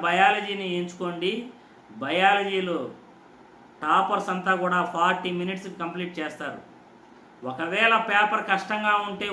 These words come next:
వన్ అవర్ లోపే బయాలజీ కంప్లీట్ అయ్యే విధంగా మీరు జాగ్రత్తలు తీ-, తీసుకోవాలి. టైమ్ ఉండదు, కానీ మీరే అంచనా వేసుకోవాలి. మీరు ఏ విధంగా ఎగ్జామ్ అటెండ్ చేస్తున్నారో ఆ టైమ్ కూడా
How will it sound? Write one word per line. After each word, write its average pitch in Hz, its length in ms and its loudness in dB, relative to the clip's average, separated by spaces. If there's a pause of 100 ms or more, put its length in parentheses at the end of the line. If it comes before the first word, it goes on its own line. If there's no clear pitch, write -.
వన్ 190 160 0 (120)
అవర్ 214 220 2 (100)
లోపే 208 260 -2 (180)
బయాలజీ 196 500 2 (140)
కంప్లీట్ 185 360 -4
అయ్యే 185 220 0
విధంగా 196 320 0 (560)
మీరు 175 160 -2 (140)
జాగ్రత్తలు 190 460 -2 (100)
తీ-, 175 260 -2
తీసుకోవాలి. 165 580 -4 (540)
టైమ్ 185 240 0 (100)
ఉండదు, 185 280 -4 (840)
కానీ 190 240 2 (140)
మీరే 196 240 0 (100)
అంచనా 190 280 -2 (100)
వేసుకోవాలి. 170 580 -4 (680)
మీరు 165 160 2 (140)
ఏ 196 120 4
విధంగా 208 340 0 (180)
ఎగ్జామ్ 190 380 0
అటెండ్ 190 320 -2
చేస్తున్నారో 185 540 -2 (720)
ఆ 156 40 4 (440)
టైమ్ 196 200 0 (120)
కూడా 196 120 0